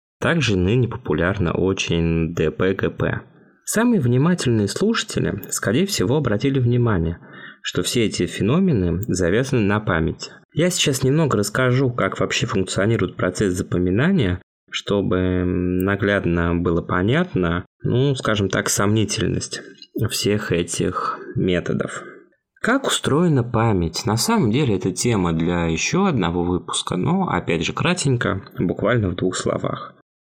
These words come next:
Э, за память отвечает гиппокамп. Память фрагментарна, она словно деконструирует события.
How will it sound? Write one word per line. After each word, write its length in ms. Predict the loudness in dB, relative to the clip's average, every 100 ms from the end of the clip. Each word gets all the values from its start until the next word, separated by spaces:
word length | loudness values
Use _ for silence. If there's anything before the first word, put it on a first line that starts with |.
| _ 0
Э, 260 | 2 4
за 180 | 2 2
память 320 | 2 2 2
отвечает 480 | 0 0 0 2 2
гиппокамп. 640 | 2 2 -2 0 -2 -4 -8 -16 _ _ _ -4
Память 340 | 0 2 2 0
фрагментарна, 880 | -2 2 2 2 2 0 -2 -8 -12 -10 -2
она 340 | 2 2 2
словно 420 | 2 0 2 2
деконструирует 760 | 0 -2 -4 0 2 2 0 0
события. 640 | -2 0 0 -2 -4